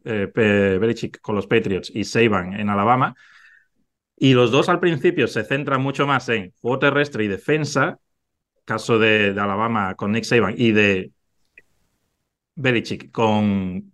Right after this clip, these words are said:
el primer Brady, digamos, pero luego en la segunda mitad de su carrera en Alabama, pues empiezan a salir quarterbacks ahí, pues absolutamente élite, que son claves, ¿no? En la consecución de los diferentes campeonatos. Bueno, ya sabéis,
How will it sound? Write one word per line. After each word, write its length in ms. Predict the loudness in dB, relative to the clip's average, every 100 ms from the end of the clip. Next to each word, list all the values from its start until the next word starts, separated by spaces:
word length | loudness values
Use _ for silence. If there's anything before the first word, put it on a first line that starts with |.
| _
el 160 | -4 -2
primer 320 | 0 0 0
Brady, 400 | 2 2 2 0
digamos, 500 | 0 0 -2 -6 -12 _ _ _ _ -12
pero 180 | -2 2
luego 400 | 4 4 4 0
en 100 | 0
la 80 | -4
segunda 340 | -2 -4 -4 -4
mitad 300 | -2 0 0
de 100 | 0
su 180 | -4
carrera 600 | -2 -2 -2 -2 -2 -6 -10
en 160 | -10 -4
Alabama, 580 | -2 0 0 0 -2 -6
pues 280 | -10 -10 -10
empiezan 420 | -10 -6 -2 0
a 40 | 0
salir 300 | 2 0 2
quarterbacks 520 | 0 2 2 0 0
ahí, 220 | 0 2
pues 320 | 0 -2 -4
absolutamente 1300 | -12 -8 -4 -2 -2 0 2 2 2 2 -2 -6 -14 _ -4
élite, 540 | 0 0 0 -2 -4 _ _ _ _ _
que 120 | -8
son 240 | -4 -2 -2
claves, 380 | 0 0 0 -4
¿no? 160 | -4
En 120 | -2
la 120 | -2 -2
consecución 480 | -4 -4 -2 0
de 40 | 2
los 80 | 2
diferentes 360 | 2 0 0
campeonatos. 500 | -2 -2 0 0 -2
Bueno, 180 | -6 -10
ya 80 | -12
sabéis, 440 | -4 2 2 0